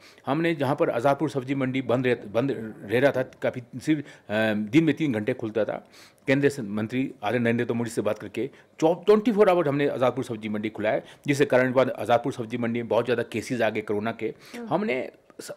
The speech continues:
Speaker 1: आज़ादपुर सब्जी मंडी ना जाके बाहर बाहर से ही किसानों का जो, जो प्रोड्यूस था उनको हमने मार्केट में पहुंचाया, अच्छा कीमत दिलाने का कोशिश किया है।
Speaker 2: हम्म।
Speaker 1: आपने लोकल की, वोकल की बात, बात की है, बहुत ही महत्व-, महत्वपूर्ण बात की है।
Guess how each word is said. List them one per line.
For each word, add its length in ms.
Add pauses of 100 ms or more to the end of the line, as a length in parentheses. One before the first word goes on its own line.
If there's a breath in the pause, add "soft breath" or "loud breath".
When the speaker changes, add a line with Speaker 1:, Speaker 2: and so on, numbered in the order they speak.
Speaker 1:
आज़ादपुर 340
सब्जी 240
मंडी 260
ना 160
जाके 240
बाहर 240
बाहर 160
से 120
ही 280 (240 loud breath)
किसानों 380
का 100
जो, 140
जो 140
प्रोड्यूस 380
था 300 (220 loud breath)
उनको 200
हमने 120
मार्केट 280
में 100
पहुंचाया, 300
अच्छा 220
कीमत 460
दिलाने 260
का 80
कोशिश 340
किया 200
है। 220
Speaker 2:
हम्म। 160 (160)
Speaker 1:
आपने 200
लोकल 300
की, 100
वोकल 200
की 160
बात, 160
बात 260
की 60
है, 60
बहुत 260
ही 60
महत्व-, 300
महत्वपूर्ण 260
बात 160
की 140
है। 60